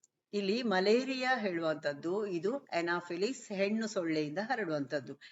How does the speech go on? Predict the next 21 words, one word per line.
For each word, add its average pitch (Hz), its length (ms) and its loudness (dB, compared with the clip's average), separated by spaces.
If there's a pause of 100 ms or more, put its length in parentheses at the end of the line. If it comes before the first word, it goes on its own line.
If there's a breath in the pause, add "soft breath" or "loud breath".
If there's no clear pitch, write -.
(160 loud breath)
ಅಂದ್ರೆ 202 220 4
ಎನಾಫಿಲಿಸ್ 190 680 2
ಹೆಣ್ಣು 180 280 0
ಸೊಳ್ಳೆಗಳಲ್ಲಿ 170 680 -2
ಕೂಡ 170 180 -4 (420 loud breath)
ಎರಡು 202 340 8
ರೀತಿಯದ್ದು, 160 580 4
ಅಂದ್ರೆ 202 540 -4
ಎನಾಫಿಲಿಸ್ 185 540 0
ಅಲ್ಲಿ 240 180 -2
ಎರಡು 196 580 2
ರೀತಿಯದ್ದಿದೆ. 160 1080 0 (120)
ಒಂದು, 180 560 2 (300 soft breath)
ಆ, 170 280 -2
ಫಾಲ್ಸಿಫಾರ್ಮ್, 160 960 2 (180)
ಪ್ಲಾಸ್ಮೋಡಿಯಂ, 202 800 4 (300)
ಸಾರಿ, 151 240 0
ಎನ-, 151 540 -2
ಎನಾಫಿಲಿಸ್ 202 480 2
ಅಲ್ಲಿ 160 160 2
ಅಲ್ಲ, 147 160 0